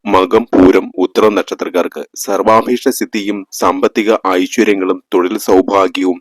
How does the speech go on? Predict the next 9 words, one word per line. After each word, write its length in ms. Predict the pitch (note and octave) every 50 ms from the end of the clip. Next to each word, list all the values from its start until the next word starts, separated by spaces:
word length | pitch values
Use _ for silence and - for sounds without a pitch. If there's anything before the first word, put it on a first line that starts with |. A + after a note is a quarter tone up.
| - -
ഈശ്വരാനുഗ്രഹവും 880 | F2+ F#2 F#2 - - G#2+ G2 G2+ G#2+ G#2 F#2+ F2+ G2 F#2 F2 F2+ F2+ F2+ -
ഒരുപോലെ 560 | F#2 F#2 F2+ G2 F#2 F2+ F#2+ G#2 A2 G#2+ A2+
വന്നു 260 | G#2 F#2+ F2 F2+ F#2+
ചേരുന്ന 440 | F#2+ - G2 F#2 F2+ F2+ F2 E2+ E2+ D#2 -
സമയമാണ്. 640 | - F2+ E2+ E2 E2+ E2+ E2+ E2+ D#2 C2+ B1+ - _ _ _ _ _ _ _ _ _ _ _ _ _ _ _ _ _ _ _ -
ചാരവശാൽ 640 | - B2 A#2 B2 C3+ - D#4+ D3+ C#3+ - - - D3 - -
വ്യാഴം 460 | - G2+ G#2 F#2 G2 G#2 G#2+ A2 A#2 - -
പതിനൊന്നിൽ 480 | F#2 F2+ F2+ G2 F#2+ G#2 G#2+ A2 A2+ A2
സഞ്ചരിക്കുന്നത് 680 | - E2+ E2+ E2 F2 E2 D#2+ - E2+ D#2+ D2+ D2 C#2+